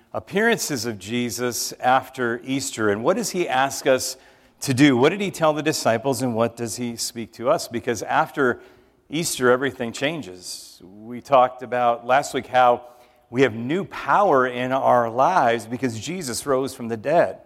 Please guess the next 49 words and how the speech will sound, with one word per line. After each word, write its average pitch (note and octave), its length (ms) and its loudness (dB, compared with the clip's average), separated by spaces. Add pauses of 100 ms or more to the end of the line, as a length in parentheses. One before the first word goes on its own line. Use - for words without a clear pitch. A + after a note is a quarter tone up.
(640)
He G#2+ 100 -8
died C3 180 8
on G3 80 0
the F#3 60 -4
cross, C#3 340 4
he C#3+ 60 -6
rose D3 280 0
from F3 100 -10
the D#3+ 100 -2
dead, C3+ 240 6
and C#3 100 -6
now C3 160 2
we D#3 140 0
have C3+ 180 0
this - 140 -8
power C#3 400 4
being C3 260 -2
united B2 560 -2
with E3 220 0
him, B2 400 0 (800)
united A#2+ 480 2
with D3+ 240 0
others. B2+ 460 0
We C3+ 140 0
have C3+ 500 4
this C3+ 220 -8
power C#3 420 4
in C3+ 100 -2
experiencing C#3 680 -2
him B2 240 0
and B2+ 180 0
knowing C#3 380 2
him A#2 160 -6
and A#2+ 140 -6
being B2+ 200 -4
close C#3+ 380 -4
to C#3 100 -8
him. G#2 300 -12 (720)
Uh, G#2 160 -14
we C#3 220 0
have D3 440 2
this, C#3 380 0
uh, A#2+ 220 4
power C#3 580 4
in B2 180 -4
the A#2 80 -2
peace C3+ 540 -2
that A#2 380 4
he A#2 360 -2